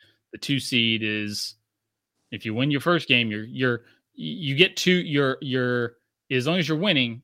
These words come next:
you're guaranteed at least two home games in the playoffs versus guaranteed one. So, um, there's, uh, there's, there's reason to keep,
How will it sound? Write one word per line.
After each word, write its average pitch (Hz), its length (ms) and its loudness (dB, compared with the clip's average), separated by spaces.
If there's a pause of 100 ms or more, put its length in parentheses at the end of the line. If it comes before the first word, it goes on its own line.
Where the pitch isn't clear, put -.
you're 123 120 -4
guaranteed 131 680 -4
at 139 100 -8
least 147 460 -4
two 135 200 -2
home 117 240 -4
games 95 380 -10 (140)
in 123 100 -8
the 107 80 -8
playoffs - 500 -8 (600)
versus 110 480 -4
guaranteed 107 440 -4
one. 92 320 -10 (680)
So, 104 920 -4 (580)
um, 104 680 -4 (840)
there's, 107 560 -4
uh, 101 480 -4 (1800)
there's, 110 460 2
there's 113 340 -2
reason 131 380 0
to 113 60 -4
keep, 110 400 -4